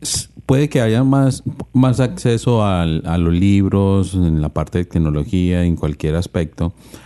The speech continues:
pero los jóvenes ahora o los adultos también pueden llegar a comprender lo que están leyendo, porque muchas veces yo puedo leer, pero no puedo comprender, o eso depende también del que esté escribiendo.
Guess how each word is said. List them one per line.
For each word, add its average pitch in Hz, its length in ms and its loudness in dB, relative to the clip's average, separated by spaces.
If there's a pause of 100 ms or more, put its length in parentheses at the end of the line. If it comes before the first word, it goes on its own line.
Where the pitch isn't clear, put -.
(440)
pero 95 640 0
los 98 180 2
jóvenes 117 460 0
ahora 92 400 0
o 92 160 0
los 80 220 -4
adultos 85 480 0
también 80 480 0 (400)
pueden 113 280 2
llegar 87 260 -2
a 104 80 0
comprender 85 600 0
lo 101 120 2
que - 120 -2
están 85 300 0
leyendo, 101 560 2 (220)
porque 82 280 -4
muchas 80 280 0
veces 120 200 2
yo 120 140 0
puedo 120 180 2
leer, 85 300 0
pero 107 280 0
no 78 240 0
puedo 107 260 0
comprender, 85 720 0
o 101 220 2
eso 107 220 0
depende 90 440 0
también 85 300 -2
del 85 160 -4
que 87 100 -2
esté 85 160 -6
escribiendo. 76 680 -4